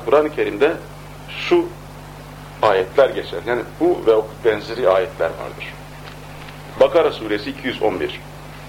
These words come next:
"وَمَنْ يُبَدِّلْ نِعْمَةَ اللّٰهِ مِنْ بَعْدِ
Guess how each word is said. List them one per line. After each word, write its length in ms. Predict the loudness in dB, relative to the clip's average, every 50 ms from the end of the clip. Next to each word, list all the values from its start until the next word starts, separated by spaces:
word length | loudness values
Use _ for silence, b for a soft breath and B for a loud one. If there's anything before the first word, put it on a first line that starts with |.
| -14 B B B B B B B B B B 2 4
"وَمَنْ 340 | 6 6 6 6 4 4 4 2 0
يُبَدِّلْ 540 | 0 2 4 4 4 2 -2 -4 -2 0 0 2 2 4
نِعْمَةَ 360 | 4 6 6 6 4 4 4
اللّٰهِ 480 | 2 2 2 6 6 6 8 8 4 2
مِنْ 420 | -4 -4 -4 -2 -2 -2 2 6
بَعْدِ 300 | 6 8 8 6 4 2